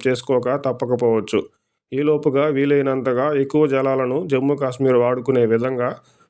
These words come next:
ప్రాజెక్టుల నిర్మాణాలు చేపడితే, ఆ ప్రాజెక్టు అవసరాలకు పోను మిగిలిన జలాలను మాత్రమే పాకిస్తాన్కు వదిలేలా ఒప్పందం చేసుకోవడానికి వీలుంటుంది.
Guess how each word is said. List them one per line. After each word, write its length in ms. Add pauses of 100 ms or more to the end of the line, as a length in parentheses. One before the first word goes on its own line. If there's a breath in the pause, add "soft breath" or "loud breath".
(100)
ప్రాజెక్టుల 460
నిర్మాణాలు 640 (100)
చేపడితే, 540 (140)
ఆ 80
ప్రాజెక్టు 480
అవసరాలకు 580
పోను 520 (460 soft breath)
మిగిలిన 340
జలాలను 480
మాత్రమే 520
పాకిస్తాన్కు 760
వదిలేలా 460
ఒప్పందం 540
చేసుకోవడానికి 760
వీలుంటుంది. 580